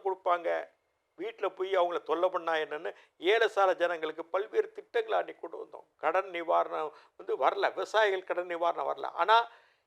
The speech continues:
ஏழை சாலைகள் தனியாட்ட வாங்குற கடன்கள்லாம் பெரிய பிரச்சனை. அன்றைக்கு தற்கொலையெல்லாம் நடந்தது. இதெல்லாம் கண் முன்னாடி இந்த இருபது, இருபது, அந்த இருபது அம்ச திட்டம், அந்த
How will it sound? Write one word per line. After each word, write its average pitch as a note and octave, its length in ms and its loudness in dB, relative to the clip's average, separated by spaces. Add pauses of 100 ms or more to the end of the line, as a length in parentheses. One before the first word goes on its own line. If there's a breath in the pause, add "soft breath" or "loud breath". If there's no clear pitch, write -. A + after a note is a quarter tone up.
(100)
ஏழை B3 340 10
சாலைகள் G3+ 400 4
தனியாட்ட A3 480 4
வாங்குற E3 260 -2 (120)
கடன்கள்லாம் F#3 640 -2
பெரிய - 360 -10
பிரச்சனை. G3+ 400 -4
அன்றைக்கு D#3 300 -8 (840)
தற்கொலையெல்லாம் B3 640 8
நடந்தது. F3 320 -6 (1120)
இதெல்லாம் G#3 300 6
கண் G#3+ 280 2
முன்னாடி A3+ 260 6
இந்த G#3 140 -2
இருபது, A3+ 480 4
இருபது, B3+ 380 2
அந்த F3 220 4 (300 loud breath)
இருபது A#3 320 6
அம்ச G#3+ 260 4
திட்டம், E3 340 -2 (600)
அந்த E3 140 -2